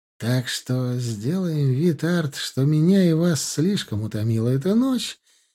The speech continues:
и я ничего не услышал", — в куда более спокойной манере произнёс Артур, и ощущение ножа у горла исчезло, как, в свою очередь, растаяли ледяные змейки на полу.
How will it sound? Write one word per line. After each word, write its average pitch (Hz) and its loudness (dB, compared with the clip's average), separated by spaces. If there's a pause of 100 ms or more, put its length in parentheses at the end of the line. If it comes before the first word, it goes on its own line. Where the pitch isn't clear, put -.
(260)
и 185 2
я 147 2
ничего 104 -4
не 101 -4
услышал", — 95 -6 (520)
в - -20
куда 107 0
более 110 2
спокойной 92 -6
манере 165 -2
произнёс 160 0
Артур, 143 2 (360)
и 165 -10
ощущение 160 0
ножа 147 4
у 160 6
горла 156 4
исчезло, 120 0
как, 95 -8
в - -12
свою 87 -8
очередь, 151 -2
растаяли 180 -2
ледяные 151 4
змейки 131 4
на 120 2
полу. 101 -2